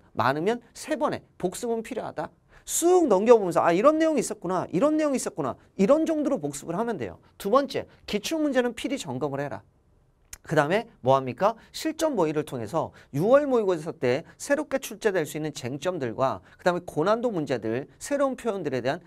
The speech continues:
점검 필요하겠죠. 지금 이제 이 학생들이 제일 마음이 급한 학생들이에요. 현재 개념을 수강하고 있습니다. 유월 모의고사까지 개념 강의만 수강해도 일정이 잘 안 나와요. 이런 학생들은 그런 학생들이 많은 거죠. 처음부터 끝까지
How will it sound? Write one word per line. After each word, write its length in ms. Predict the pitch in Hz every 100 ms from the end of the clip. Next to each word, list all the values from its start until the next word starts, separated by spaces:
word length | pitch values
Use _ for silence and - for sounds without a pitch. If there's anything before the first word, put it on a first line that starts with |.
| _
점검 460 | - 147 175 180 165
필요하겠죠. 580 | 208 175 101 - - - - -
지금 180 | 269 262
이제 80 | 151
이 160 | 170
학생들이 480 | 302 320 330 311 285
제일 220 | 214 208
마음이 280 | 151 156 170
급한 300 | 165 - 208
학생들이에요. 480 | 170 - 107 92 - - - -
현재 300 | - 320 330
개념을 480 | - 175 294 320 294
수강하고 440 | 262 320 285 208
있습니다. 460 | 113 120 101 90 - _ - -
유월 280 | 170 302 370
모의고사까지 880 | 302 294 254 269 254 208 196 220 - - _
개념 480 | - 160 220 320 339
강의만 400 | 320 311 302 285
수강해도 800 | 254 240 262 202 160 165 226 - _ _ _
일정이 400 | 311 339 339 320
잘 160 | 285 240
안 180 | 233
나와요. 340 | 285 180 101 - _ -
이런 280 | 190 339 349
학생들은 580 | 339 233 190 247 147 - - -
그런 280 | - 277 339
학생들이 440 | 339 320 302 269
많은 300 | 214 139 165
거죠. 340 | 156 165 185 95 - _
처음부터 520 | - 330 359 330 311
끝까지 640 | 262 - 277 240 247 160